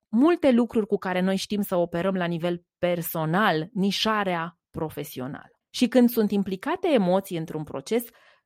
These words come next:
cam știi ce se întâmplă, nu? În primul rând că nu mai e rațiune, n-ai ce matematică să aplici, n-ai ce să aplici științific și, când sunt implicate emoțiile, e greu să ai claritate.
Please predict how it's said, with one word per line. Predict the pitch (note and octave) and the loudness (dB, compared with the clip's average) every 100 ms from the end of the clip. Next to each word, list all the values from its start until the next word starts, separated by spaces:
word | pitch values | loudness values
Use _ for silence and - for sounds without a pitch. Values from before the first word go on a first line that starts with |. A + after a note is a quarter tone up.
| _ | _
cam | B3 | 0
știi | A#3+ A3+ | 0 -2
ce | F#3+ | -4
se | D#3 D3+ | -6 -6
întâmplă, | D3+ D3 C#3+ C#3+ | -8 -8 -8 -4
nu? | D#3+ B3+ - _ _ | -2 -2 -4 _ _
În | F3+ | -4
primul | - A3+ A#3+ G3 | 6 8 8 6
rând | G3 G3 | 4 0
că | - E3+ D#3 - _ _ _ | -2 -6 -6 -10 _ _ _
nu | E3+ | -2
mai | E3+ D#3+ | 0 -2
e | |
rațiune, | D#3+ D#3 D#3 D#3+ B3 - _ _ | -4 -6 -4 0 0 -2 _ _
n-ai | D#3+ E3 | 0 2
ce | F#3 | 4
matematică | F#3 F3 E3+ E3+ F3 F3 | 2 4 2 2 0 -4
să | E3+ E3+ | -4 -4
aplici, | E3 F3 B3+ D#4 - _ | -4 -2 -2 -4 -14 _
n-ai | C3 F#3+ F#3+ | -2 2 2
ce | G#3+ | 2
să | G3+ | -4
aplici | F#3+ F3 F3 - | -4 -6 -10 -12
științific | - D#3+ D#3 F#3 - E4+ _ _ _ | -8 -6 -6 -8 -6 -6 _ _ _
și, | - C4 | -4 -4
când | - G4 A4+ | 2 2 2
sunt | F4 A#3+ | 2 2
implicate | F#3+ F#3 E3+ F#3+ G3+ | 2 -2 -4 -4 -2
emoțiile, | E3 D#3+ D3+ D3+ D#3+ E3 A#3+ C#4 | -2 -2 -4 -6 -10 -8 -8 -6
e | G3+ A#3+ | 0 0
greu | F#3 G#3 B3 | 2 0 0
să | C4 A3 | -2 -6
ai | G#3 | -6
claritate. | - F#3+ E3 E3+ - - _ | -6 -8 -8 -10 -16 -16 _